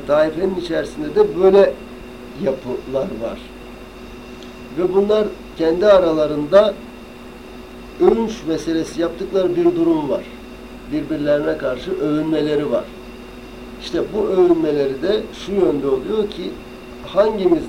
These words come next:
daha çok insanı kendimize bende edeceğiz?" diye övünüyorlar ar-, aralarında.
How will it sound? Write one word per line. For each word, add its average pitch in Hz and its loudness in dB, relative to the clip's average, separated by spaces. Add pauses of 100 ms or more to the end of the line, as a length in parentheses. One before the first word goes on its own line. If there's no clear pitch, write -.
daha 175 2
çok 160 -2 (160)
insanı 165 0
kendimize 170 2
bende 175 2
edeceğiz?" 123 -2 (560)
diye 190 4
övünüyorlar 175 6
ar-, 117 0
aralarında. 110 -4